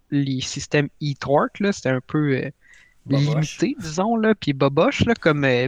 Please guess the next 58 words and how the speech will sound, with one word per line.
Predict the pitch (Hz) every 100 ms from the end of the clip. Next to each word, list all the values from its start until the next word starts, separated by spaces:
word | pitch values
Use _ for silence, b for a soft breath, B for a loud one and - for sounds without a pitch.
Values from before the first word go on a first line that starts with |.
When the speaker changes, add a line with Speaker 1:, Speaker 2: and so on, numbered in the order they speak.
| -
Speaker 1:
puis, | 151 135
tu | 131 - - B B B
sais, | -
je | -
pense | 240 -
que |
les, | 170 151
les | 151 139 151 180 147
gens | 170
qui | 180 160
en | 151
ont | 160
puis | 165
qui | -
essaient | 143 139 160
de | 151
dire, | 143 151 - 139
on | 139 135 135 135
voit | 139 139
pas | 151 151
la | 131
différence, | 131 131 123 - 190 -
là, | 190
tu | - 165
sais, |
dans | 139 120 123
un | 139
ram | 143 160
qui | -
a | 135
déjà | 139 147
quatre | 156 -
cents | 156
Speaker 2:
Ah | 139
non, |
Speaker 1:
livres | 143 135
Speaker 2:
tu |
Speaker 1:
de | 123
Speaker 2:
vois | 104
pas | 160
de |
Speaker 1:
couple, | -
Speaker 2:
différence. | 104 95 -
Speaker 1:
t'es | 147
censé | - - 190 160 - 180 175
avoir | 147 143
plus | - 151
de | 143
couple | - 165 151 143
au |
dé-, | 139 127 139
mais | 143
t'es, | - 135 B B B B -
ça, | 127
ça | - 139
change | 151 127
rien, | 117 135
là. | 156